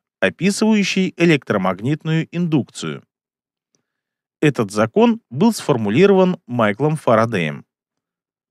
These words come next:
Чтобы осмыслить суть закона, обратимся к опыту.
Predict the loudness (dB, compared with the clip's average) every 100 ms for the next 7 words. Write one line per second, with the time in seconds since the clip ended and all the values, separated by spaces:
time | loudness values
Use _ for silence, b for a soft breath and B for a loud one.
0 | _ _ _ _ _ -4 0 4 2 2
1 | -2 -2 -6 -12 -16 _ -2 -2 0 -4
2 | 0 4 4 4 -2 _ _ -2 0 0
3 | -2 -6 -2 0 2 0 -2 -14